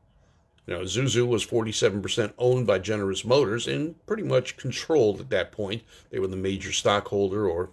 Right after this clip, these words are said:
shareholder, and they actually had people in Japan to make sure operations stayed the way they wanted to.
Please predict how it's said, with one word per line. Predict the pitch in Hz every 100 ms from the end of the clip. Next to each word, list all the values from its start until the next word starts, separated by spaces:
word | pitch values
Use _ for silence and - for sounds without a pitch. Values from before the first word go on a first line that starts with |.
| _ -
shareholder, | - 120 104 95 95 110
and | 113
they | 104
actually | 101 98 92
had | 101 90
people | 107 98 98 - - -
in | 127 139
Japan | 120 107 104 95 95 110 - _ _ -
to | 135
make | 110 98
sure | 123 113
operations | 104 104 104 101 92 92 98 -
stayed | - 101 104 101
the |
way | 95 95
they | 95 135
wanted | 120 127 170 160 104
to. | 101 71